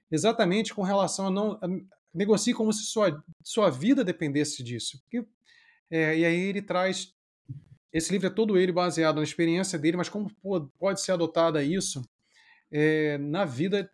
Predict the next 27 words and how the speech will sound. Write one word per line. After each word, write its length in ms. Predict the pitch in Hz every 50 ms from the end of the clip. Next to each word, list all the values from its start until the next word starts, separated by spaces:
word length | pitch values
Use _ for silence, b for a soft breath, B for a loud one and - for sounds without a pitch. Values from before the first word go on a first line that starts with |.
| _
de 80 | - 202
vendas, 420 | 180 226 233 175 120 107 - - _ _ _ _ _ _ -
né? 220 | 131 135 147 160
Então, 220 | 156 151 160 160
assim, 420 | 175 165 - - 165 151 143 135 135 b b b b b b b b -
ele, 200 | 147 151 156 165
ele 280 | 165 160 156 160 175
como 520 | 165 - 180 180 180 175 160 131 117 104 - _ _ _ _ _ _ _ _ _ _ -
um 160 | 139 143 151 151
ex-agente 500 | 160 190 196 185 165 131 151 170 165 139
do 80 | 156
F-, 280 | 165 156 156 - 143 135 131 - -
do 80 | 143
F 200 | 143 147 143 -
B 180 | 135 135 143 135
I, 320 | 135 139 156 180 214 226
né, 340 | 156 147 165 170 165 151 143
ele 120 | 143 139 139
revela 400 | 135 156 147 117 151 170 180 170
as 120 | - -
técnicas 560 | - - 196 214 214 214 214 214 208 196 165 147
da 160 | 143 170 165
agência 680 | 151 110 107 110 139 170 214 226 214 - - - - b b b b b b b b _
para 140 | - 202 202
convencer 440 | 202 - 247 247 240 214 - 240 226
as 100 | 226 226
pessoas. 540 | - 233 - - 196 185 151 120 - -